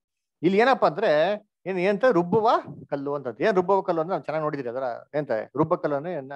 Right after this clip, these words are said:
ಆಹಾರ ಸಿದ್ಧ ಮಾಡೋದು. ಇವತ್ತು ಲೋಕಲ್ ಸಭೆಗಳಲ್ಲಿ ಏನ್ ಮಾಡ್ತಾರೆ, ಎಲ್ಲ ಆಹಾರ ಸಿದ್ಧ ಮಾಡ್ತಾರೆ. ಯಾವ್ದು ಅಂದ್ರೆ ಎರಡ್ ಕಲ್ಲು ಐತೆ. ಒಂದು ಕಲ್ಲು ಶಾಶ್ವತವಾಗಿ ನಿಂತ್ಕೊಂಡ್ಬಿಡೈತೆ, ಆದ್ರೆ ಅದ್ ಕೆಲ್ಸನೇ ಮಾಡ್ತಾ ಇಲ್ಲ. ಇನ್ನೊಂದ್ ಕಲ್ಲು ಬರೀ ರೌಂಡ್ ಹೊಡೆಯೋದು ಜಾಸ್ತಿ ಇವ್ರೆ.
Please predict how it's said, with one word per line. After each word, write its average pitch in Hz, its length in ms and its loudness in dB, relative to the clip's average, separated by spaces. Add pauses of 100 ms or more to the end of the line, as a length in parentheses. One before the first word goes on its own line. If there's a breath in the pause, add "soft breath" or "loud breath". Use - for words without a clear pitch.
ಆಹಾರ 143 400 0
ಸಿದ್ಧ 135 220 -6
ಮಾಡೋದು. 120 300 -6 (440)
ಇವತ್ತು 120 200 -2
ಲೋಕಲ್ 160 260 0
ಸಭೆಗಳಲ್ಲಿ 143 480 -2
ಏನ್ 143 120 -6
ಮಾಡ್ತಾರೆ, 135 320 -4
ಎಲ್ಲ 131 280 -6 (120)
ಆಹಾರ 127 280 2
ಸಿದ್ಧ 127 260 -10
ಮಾಡ್ತಾರೆ. 123 400 -6
ಯಾವ್ದು 120 200 -2
ಅಂದ್ರೆ 127 220 -12
ಎರಡ್ 123 240 -2
ಕಲ್ಲು 131 180 -6
ಐತೆ. 120 200 -10 (480)
ಒಂದು 175 220 0
ಕಲ್ಲು 156 320 2 (200)
ಶಾಶ್ವತವಾಗಿ 160 680 -4
ನಿಂತ್ಕೊಂಡ್ಬಿಡೈತೆ, 151 640 0 (560)
ಆದ್ರೆ 139 200 -2
ಅದ್ 131 140 -4
ಕೆಲ್ಸನೇ 160 340 0
ಮಾಡ್ತಾ 151 260 2
ಇಲ್ಲ. 139 140 0 (540)
ಇನ್ನೊಂದ್ 185 280 2
ಕಲ್ಲು 185 220 2
ಬರೀ 156 240 0
ರೌಂಡ್ 170 220 0
ಹೊಡೆಯೋದು 170 200 -6
ಜಾಸ್ತಿ 147 300 -6
ಇವ್ರೆ. 147 180 -4